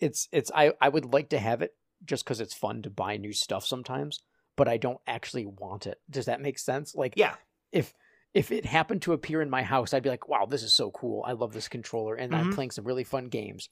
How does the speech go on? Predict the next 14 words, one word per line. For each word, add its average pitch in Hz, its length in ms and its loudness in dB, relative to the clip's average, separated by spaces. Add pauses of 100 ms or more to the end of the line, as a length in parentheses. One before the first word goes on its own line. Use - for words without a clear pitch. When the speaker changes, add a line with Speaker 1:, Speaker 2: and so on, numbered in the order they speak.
Speaker 2:
What 220 240 10
you're 254 140 6
Speaker 1:
<laughs> 247 160 8
Speaker 2:
describing 214 760 10
is 175 220 2
the 175 100 6
reason 170 560 2
why 151 200 8
I 147 180 10
own 139 260 2
Xboxes. 101 800 -4 (260)
Speaker 1:
<laughs> - 300 -20
Right, - 320 2 (240)
yeah. - 260 -4